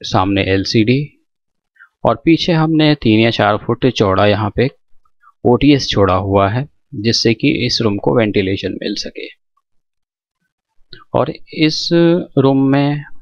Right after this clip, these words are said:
और इस रूम में हमने फ्लोरिंग जो है वुडन यूज़ किया हुआ है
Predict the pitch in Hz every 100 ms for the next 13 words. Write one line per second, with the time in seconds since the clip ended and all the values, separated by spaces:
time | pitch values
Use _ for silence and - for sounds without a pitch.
0 | - - - 117 113 113 123 120 120 120
1 | 120 117 120 127 135 - - _ _ -
2 | 113 104 110 113 117 120 117 95 95 107
3 | 113 110 113 - 113 107 107 107 104 117